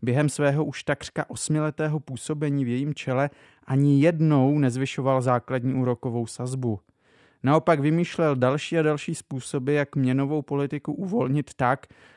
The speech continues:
aby se inflace dostala ke svému cíli ve výši takřka dvou procent. Nepochodil.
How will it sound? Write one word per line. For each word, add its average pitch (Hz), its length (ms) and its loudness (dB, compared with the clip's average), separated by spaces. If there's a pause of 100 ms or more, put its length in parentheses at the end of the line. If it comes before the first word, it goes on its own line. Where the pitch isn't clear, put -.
(140)
aby 131 220 0
se - 140 -4
inflace 135 480 0
dostala 135 420 0
ke - 120 -10
svému 135 360 0
cíli 123 380 -4
ve 131 100 -2
výši 127 300 -6
takřka - 460 -6
dvou 120 260 -4
procent. 117 640 -6 (560)
Nepochodil. 110 760 -4